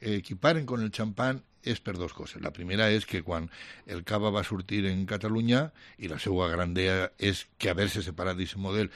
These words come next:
creant un model propi, que los enginyers industrials Luis Justo i Magín Bonet anomenaven una paraula molt bonica, que era el nom de,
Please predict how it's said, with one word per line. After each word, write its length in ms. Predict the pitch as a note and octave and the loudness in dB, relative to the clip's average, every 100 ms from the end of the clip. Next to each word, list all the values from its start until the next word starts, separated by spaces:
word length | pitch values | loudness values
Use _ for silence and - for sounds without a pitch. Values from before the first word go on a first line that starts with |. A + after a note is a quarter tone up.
| - - | -12 -10
creant 300 | - F#2 F#2+ | -2 0 2
un 140 | G2+ | 2
model 240 | F2+ F#2+ F#2 | 2 2 0
propi, 380 | A#2 B2 B2+ C#3+ | 2 2 2 0
que 140 | G#2 F2+ | 0 -4
los 140 | D#2 | -4
enginyers 320 | F2+ F#2 E2+ | -4 -6 -6
industrials 400 | F#2+ F2 E2 G2 | -6 -6 -4 -2
Luis 140 | F#2 F2+ | -2 -2
Justo 320 | A2+ - F#2+ D#2 - - - | -4 -6 -8 -8 -14 -18 -8
i 60 | |
Magín 300 | F#2 F#2 A2 G2 | -4 -2 2 2
Bonet 240 | F#2+ G2 F#2 | 2 2 0
anomenaven 540 | F#2 F#2 G#2 G2 D#2+ - - - | 0 2 4 2 0 -10 -20 -14
una 420 | G2+ G2 F#2+ F2+ F#2 | -6 -2 0 0 0
paraula 340 | F2+ G2+ G2+ | 4 6 6
molt 340 | F#2 F#2 G#2+ G#2+ | 4 4 4 4
bonica, 300 | G#2+ G#2 F2+ | 2 2 0
que 80 | G2 | 0
era 80 | |
el 80 | F#2+ | 2
nom 300 | F#2 G#2 F#2 | 2 0 -2
de, 160 | E2+ F2 | -4 -6